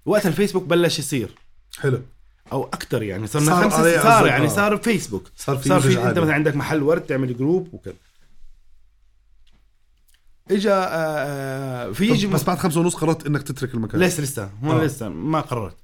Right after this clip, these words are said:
Speaker 2: مم.
Speaker 1: ما بقول لك قبل ما أقرر. ب-، إيش في عندي، آم، يجي مغتربين، عندنا طلاب، أنا وين بدي أروح على محل ورد؟ بدي. فهو أنت عندك زي اليلو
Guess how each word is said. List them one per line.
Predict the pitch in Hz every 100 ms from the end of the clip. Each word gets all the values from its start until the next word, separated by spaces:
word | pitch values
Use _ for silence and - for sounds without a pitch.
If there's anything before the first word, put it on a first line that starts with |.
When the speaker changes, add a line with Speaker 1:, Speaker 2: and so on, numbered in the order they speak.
| - -
Speaker 2:
مم. | 113
Speaker 1:
ما | 135
بقول | 147
لك | 170 - -
قبل | 180 175
ما | 147
أقرر. | 104 120 107 101 - - - - -
ب-، |
إيش | 104 120 190 196 -
في | 180
عندي، | 185 175 175 185 185 170
آم، | 147 139 135 -
يجي | 98 160 202 185
مغتربين، | 170 - 170 170 131
عندنا | 147
طلاب، | 135 135 131 123 147 165
أنا | 165 170
وين | 175 202
بدي | 170
أروح | 165 165
على | 160 151
محل | - 151
ورد؟ | 151 151 123 107 _ _ _ -
بدي. | 127 101 117
فهو | 156 160 185
أنت | 190 180
عندك | 190 185 160
زي | 170
اليلو | 175 165 160